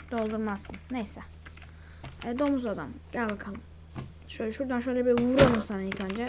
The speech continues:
Sonra katını hallederiz şimdi. Başka yerde... Ha şurada bir mağara var. Zaten biliyorsunuz yattığımız için yeniden ama noktası ayarlanmış.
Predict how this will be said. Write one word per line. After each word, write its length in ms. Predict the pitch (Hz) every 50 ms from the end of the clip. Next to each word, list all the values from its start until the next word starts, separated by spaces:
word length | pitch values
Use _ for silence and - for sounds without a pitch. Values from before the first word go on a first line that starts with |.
| - - -
Sonra 300 | - 233 214 208 208 - -
katını 340 | - 285 262 - - - 220
hallederiz 480 | - 226 214 202 - 185 - - - -
şimdi. 140 | - - - - - - - - - - - - - - - - - - - - - - - - - - - - - - - - - - - - - - - - - - - - - - - - - - - - - -
Başka 340 | 370 - - - - 339 330
yerde... 1000 | 320 302 302 302 294 311 311 320 320 320 320 320 320 320 320 320 320 320 320 302 - - - - - - -
Ha 120 | 269 233
şurada 260 | - - 339 359 370
bir 80 | 311 330
mağara 320 | 294 262 240 220 220 214
var. 180 | 208 233 320 370 - - - - - - - - - - - - - - - - - - - - - - - - - - - - - - - - -
Zaten 400 | 254 247 254 247 269 262 254 - - -
biliyorsunuz 580 | - 269 262 247 240 233 - 226 208 202 196 208
yattığımız 500 | 202 208 - - 240 240 247 240 233 233
için 220 | 240 247 247 247
yeniden 300 | 240 226 220 214 214 214
ama 180 | 214 208 208 208
noktası 380 | 202 196 196 - 214 - -
ayarlanmış. 600 | - - 220 208 202 196 196 190 202 226 269 -